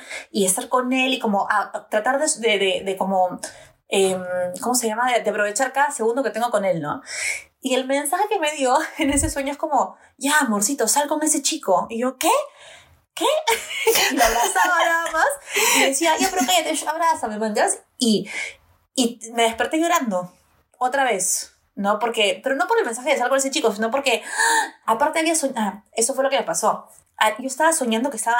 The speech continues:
en mi cama, la que duermo ahorita, tal cual está, con el mismo cubrecama, con los mismos almohadones, todo igual.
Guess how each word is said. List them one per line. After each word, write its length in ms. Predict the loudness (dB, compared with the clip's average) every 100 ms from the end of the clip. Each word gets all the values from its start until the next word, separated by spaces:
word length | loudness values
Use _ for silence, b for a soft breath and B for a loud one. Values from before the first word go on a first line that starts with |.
| -2
en 180 | -4 -4
mi 140 | 0
cama, 380 | 2 2 -2 -2
la 140 | -2
que 80 | 0
duermo 220 | 0 2
ahorita, 360 | -2 0 -2 0
tal 200 | -2 0
cual 180 | 0 0
está, 420 | -2 0 0 0
con 120 | -4
el 100 | -2
mismo 240 | 0 0 0
cubrecama, 560 | 0 0 0 0 0
con 140 | -2 -2
los 80 | -2
mismos 340 | -2 -2 -2 0
almohadones, 720 | 0 0 0 2 2 -2 -4
todo 100 | -2
igual. 400 | 2 2 2